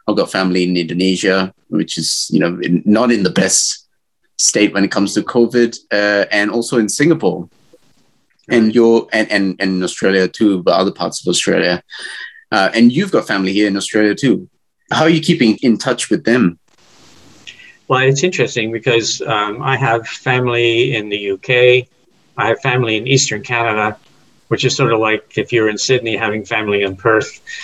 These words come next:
Speaker 2: um, that kind of distance. Um, and, uh, you know, and,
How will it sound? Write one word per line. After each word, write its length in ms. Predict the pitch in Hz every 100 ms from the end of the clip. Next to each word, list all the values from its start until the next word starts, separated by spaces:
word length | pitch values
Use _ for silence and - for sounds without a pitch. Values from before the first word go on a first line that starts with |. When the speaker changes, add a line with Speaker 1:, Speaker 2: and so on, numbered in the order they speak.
| - - _
Speaker 2:
um, 380 | 113 104 107 127
that 240 | 139 120 -
kind 220 | 113 113
of 80 | 101
distance. 580 | 110 - 113 107 - - - - - -
Um, 560 | 104 104 104 104 107 _ _ _ _ -
and, 680 | 117 110 107 107 110 104 -
uh, 840 | 127 104 104 104 101 101 101 120
you 140 | 127 110
know, 160 | 107
and, 520 | 101 120 117 120 120